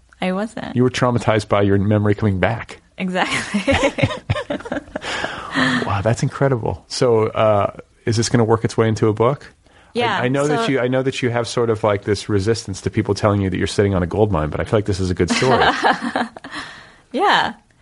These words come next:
Speaker 1: So, yeah, so this, um, it's, it's gonna be part of the memoir about my grandfather, 'cause it's all a story about what gets inherited and kind of, like, repeating stories, um, across generations.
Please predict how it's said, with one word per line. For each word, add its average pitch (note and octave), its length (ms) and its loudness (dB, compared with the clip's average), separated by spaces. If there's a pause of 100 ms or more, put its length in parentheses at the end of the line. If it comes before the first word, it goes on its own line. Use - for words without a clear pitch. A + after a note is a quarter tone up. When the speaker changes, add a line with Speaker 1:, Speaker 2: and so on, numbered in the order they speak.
(340)
Speaker 1:
So, G#3+ 400 2
yeah, A3 260 2
so G#3+ 220 -2
this, A#3 420 -2 (260)
um, F3+ 680 2 (520)
it's, - 520 -6
it's G#3+ 160 -2
gonna A#3 160 2
be B3 160 2
part A#3+ 200 2
of G#3+ 160 0
the G#3 80 2
memoir F#3 580 2 (100)
about F3 260 2
my F3 120 0
grandfather, F3+ 640 2
'cause F3+ 180 -6
it's G3 200 -4
all A3 160 4
a A3 60 0
story F#3 260 -2
about F3 480 2
what F3+ 160 2
gets F3 380 -2
inherited F3 1000 2 (420)
and F#3+ 120 -4
kind A#3+ 160 2
of, A#3+ 80 0
like, G3+ 160 2
repeating F#3 560 0
stories, - 640 -4 (200)
um, E3 500 -4 (600)
across F3 420 0
generations. - 880 -4